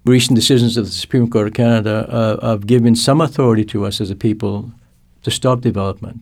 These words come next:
And it's called the, the duty to consult before any major project happens in our traditional lands. So this, the courts have come a long ways to give us some authority, uh, and we're gonna use this authority to get the politicians to pay attention and to work with us in terms of treaty implementation.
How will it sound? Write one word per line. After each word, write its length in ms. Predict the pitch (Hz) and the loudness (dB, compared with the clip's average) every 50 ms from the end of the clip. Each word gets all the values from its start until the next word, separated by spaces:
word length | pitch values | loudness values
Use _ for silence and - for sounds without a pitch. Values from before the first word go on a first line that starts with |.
| - - | -14 -8
And 140 | - 117 110 | -4 -2 -2
it's 100 | 107 - | -2 -2
called 300 | - - 113 110 101 - | -2 -2 -2 -2 -2 -4
the, 120 | - - - - _ _ _ _ _ _ | -8 -12 -12 -14 _ _ _ _ _ _
the 120 | - 113 107 | -6 -4 -2
duty 220 | 98 113 113 117 104 | 0 2 2 2 0
to 100 | 107 104 | 0 -4
consult 640 | - 107 98 - - 113 98 95 - - - - _ _ | -4 -6 -6 -4 -4 -4 -4 -6 -8 -14 -20 -20 _ _
before 480 | - 101 98 - - 104 104 101 101 - | -12 -12 -8 -6 -6 -4 -4 -4 -4 -4
any 200 | 117 107 104 104 | -4 -4 -2 -2
major 280 | 104 104 107 98 101 98 | -2 -4 -4 -6 -8 -8
project 520 | - 107 101 101 98 101 98 - - - | -8 -8 -8 -8 -8 -12 -12 -14 -14 -10
happens 380 | - 107 101 101 - 101 101 110 | -8 -8 -6 -6 -8 -10 -10 -10
in 120 | 98 98 | -10 -10
our 80 | 95 98 | -10 -8
traditional 420 | - 113 98 95 - - 98 95 | -8 -8 -8 -8 -8 -10 -10 -8
lands. 500 | 98 98 104 101 101 - - - - - _ _ _ | -8 -10 -10 -10 -12 -14 -16 -18 -20 -20 _ _ _
So 220 | - - 120 113 | -4 -2 0 0
this, 240 | 104 113 117 - - _ - | 0 0 -2 -4 -8 _ -16
the 260 | 107 - - - 117 | -18 -10 -8 -8 -8
courts 360 | 117 - 151 143 135 139 - | -2 0 2 2 2 2 2
have 180 | 127 117 117 - | 0 0 0 -2
come 340 | 151 143 127 117 120 - - - | -2 -2 -2 -2 -4 -8 -12 -6
a 80 | - 127 | -2 0
long 300 | 117 120 131 135 131 123 | 2 2 2 2 2 4
ways 220 | 117 117 113 117 | 2 2 2 0
to 100 | - 113 | -2 -4
give 180 | 107 113 113 98 | -2 -2 -2 -2
us 120 | 107 - | -2 -4
some 180 | - 131 131 135 | -2 0 2 2
authority, 640 | 120 120 120 127 120 120 113 107 92 95 92 98 104 - | 0 0 0 0 2 2 2 0 -2 -6 -10 -14 -10 -8
uh, 300 | - 107 104 104 104 107 - | -6 -4 -4 -4 -6 -8 -8
and 420 | - 120 113 110 107 113 117 110 | -6 -6 -4 -4 -4 -4 -4 -2
we're 120 | 110 110 104 | -2 -2 0
gonna 180 | 113 123 120 | 2 2 4
use 240 | 117 113 117 117 113 | 4 4 4 4 2
this 160 | 131 120 - | 0 -2 -2
authority 460 | 143 120 - 131 120 117 110 104 110 | -2 -2 0 2 2 2 2 0 0
to 100 | 107 120 | -2 -2
get 140 | 117 113 110 | -2 -2 -2
the 80 | 113 113 | -4 -4
politicians 580 | - - 107 110 107 - 110 104 - 110 101 | -2 -2 -2 -2 -2 -4 -6 -6 -6 -8 -8
to 120 | - - - | -8 -10 -8
pay 120 | - 107 | -6 -6
attention 600 | 101 101 - 110 104 101 98 - 104 101 113 110 - _ _ _ | -6 -4 -6 -6 -6 -6 -8 -10 -14 -16 -16 -18 -20 _ _ _
and 240 | - 107 101 95 - | -8 -6 -6 -6 -6
to 80 | - 101 | -6 -2
work 260 | 98 110 110 110 - | -2 -2 -2 -2 -4
with 160 | 107 104 - | -6 -6 -6
us 160 | 107 101 - | -8 -8 -8
in 80 | 107 101 | -10 -10
terms 220 | - 107 101 92 | -10 -10 -10 -10
of 100 | 95 87 | -12 -12
treaty 240 | - - 104 98 95 | -10 -8 -8 -8 -8
implementation. 840 | 92 92 - 95 95 92 - - 104 104 98 - - 98 - - | -8 -10 -12 -12 -12 -12 -8 -8 -6 -6 -8 -10 -12 -16 -18 -18